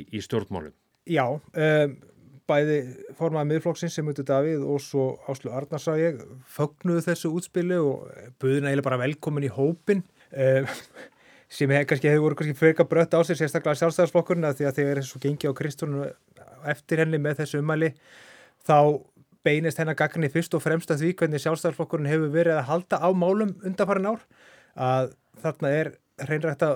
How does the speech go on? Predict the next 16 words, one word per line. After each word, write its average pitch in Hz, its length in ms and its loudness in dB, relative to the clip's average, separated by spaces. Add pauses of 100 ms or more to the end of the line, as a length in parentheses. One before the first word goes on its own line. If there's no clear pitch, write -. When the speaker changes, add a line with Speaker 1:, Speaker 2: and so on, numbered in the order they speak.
Speaker 2:
vandamál 160 540 0
sem 165 160 -4
Sjálfstæðisflokkurinn 165 640 0
hefur 160 100 -2
skapað 170 480 0
og - 460 -4
hann 143 180 -8 (140)
sé 156 180 -8
ekki 147 160 -6
flokkurinn 160 400 -4
til 170 140 -4
að, 160 100 -8 (800)
eh, 156 220 -6 (100)
laga 165 320 4
það. - 180 -18 (920)
Speaker 1:
Flokkssystkini - 1300 -4